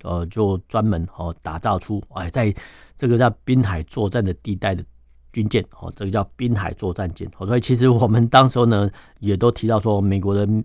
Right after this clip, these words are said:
呃，武器的命名，他们都很直接、很直白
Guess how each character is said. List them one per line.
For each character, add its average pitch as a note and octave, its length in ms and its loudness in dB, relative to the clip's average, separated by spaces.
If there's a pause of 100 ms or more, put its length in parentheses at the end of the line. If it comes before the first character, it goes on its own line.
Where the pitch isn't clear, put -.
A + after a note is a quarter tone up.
(140)
呃， G2+ 200 -4
武 G#2 140 -2
器 G2+ 140 0
的 A#2 80 6
命 A#2 140 4
名， F2 260 0
他 A2+ 140 -2
们 G2+ 100 2
都 G#2+ 140 2
很 E2+ 200 0
直 F#2+ 160 -10
接、 G#2 220 -2
很 G#2 220 0
直 G2+ 180 -6
白 F2 180 -6